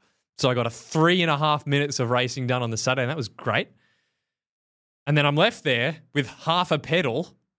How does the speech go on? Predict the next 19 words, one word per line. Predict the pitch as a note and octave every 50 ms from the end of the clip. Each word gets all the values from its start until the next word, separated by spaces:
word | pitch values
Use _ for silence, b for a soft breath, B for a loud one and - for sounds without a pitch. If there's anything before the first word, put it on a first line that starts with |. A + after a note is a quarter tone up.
| _ _ _ _ _ _ _ _ _ _ _ _ -
having | F3+ E3+ D#3 D#3+ D#3
to | D#3+ E3 D3+
enter | D3+ E3 E3+ D#3+ - D3+ C#3 C#3
a, | C3 B2+ - - _ - _ _ _
start | - - - E3 D#3 D#3+ D#3+
the | D#3+ C#3
Gran | B2+ D3 D3+ D#3 D3
Fondo | - - G#3+ B3 A#3+ G3+ E3 C3
on | A#2+ A2 A2
Sunday. | - C#3+ A2 G2+ F#2+ G2+ F2+ - - _ _ _ _ _
And | - B2 B2
it | B2
was | A2 G#2+ - - _ _ _ _ _ _ _
panic | - E3 F#3 F#3 D#3+
stations | - - D#3 C#3+ B2 - B2+ A#2+ -
for | - C#3
a | A#2+
little | A#2+ C3+ E3+ F3 C3
while. | A#2 G2 G2 C3 G3+ A3